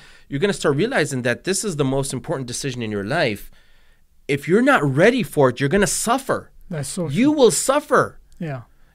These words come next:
Speaker 1: And that's what I was mentioning about, you know, the books, 'cause last time we mentioned this, you know, so
Speaker 2: Mm-hmm.
Speaker 1: I, I told them, I said, "I want you to understand that most of our children," and I
Speaker 2: Yeah.
Speaker 1: said, "I don't want to offend your, you or your wife. I don't know who you are, to be honest with you."
Speaker 2: Yeah.
Speaker 1: I said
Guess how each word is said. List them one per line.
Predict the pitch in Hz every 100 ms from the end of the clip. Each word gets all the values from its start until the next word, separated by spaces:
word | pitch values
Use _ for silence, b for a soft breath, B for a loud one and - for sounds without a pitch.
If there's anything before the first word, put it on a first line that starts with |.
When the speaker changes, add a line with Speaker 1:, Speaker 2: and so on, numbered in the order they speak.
| -
Speaker 1:
And | 180
that's | 185 208
what | 208 185
I |
was | 165 139
mentioning | 143 170 - 151
about, | 131 135 123 - -
you | 143
know, | 139
the | 117
books, | 110 170 147
'cause | - 117
last | 139 208 -
time | 143
we | 120
mentioned | 110 113 - 107
this, | 107 104 -
you | 113
know, | 113
so | 127 143
Speaker 2:
Mm-hmm. | 113 117 -
Speaker 1:
I, | 113
I |
told | - - 208
them, | 151
I | 120
said, | - 131
"I | 123
want | 147 196
you | 175
to | 131
understand | 117 - 220 269
that | 127 107 - b b b b b
most | 123 135 220 226
of | 139
our | 110
children," | - - 175 113 107
and | 110
I | 170
Speaker 2:
Yeah. | 139
Speaker 1:
said, | 147 123
"I |
don't | 139 220
want | 156 151 147
to | 113
offend | - 131 127 104
your, | 98 - -
you | 110 123
or | 131
your | 101 95
wife. | 98 120 117
I | 190
don't | 185
know | 110
who | 92 98
you | 95 101
are, | 160
to | - 95
be | 95
honest | 156 220 -
with | 180
you." |
Speaker 2:
Yeah. | 170 139
Speaker 1:
I | 104
said | - 113